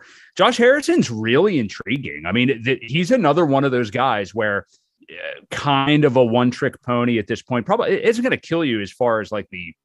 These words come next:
the plate skills or anything like that, but I, I'm definitely intrigued by Harrison and another good name to add to this list that we are, where if you're dominating in those other care-, uh, categories, I would, I'd, I'd put Harris in my lineup, and he's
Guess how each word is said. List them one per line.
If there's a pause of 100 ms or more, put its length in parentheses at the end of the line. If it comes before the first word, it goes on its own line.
(100)
the
plate
skills
or
anything
like
that,
but
I, (300)
I'm
definitely
intrigued
by
Harrison
and
another
good
name
to
add
to
this
list
that
we
are, (280)
where
if
you're
dominating
in
those
other
care-,
uh,
categories,
I
would, (100)
I'd, (300)
I'd
put
Harris
in
my
lineup,
and
he's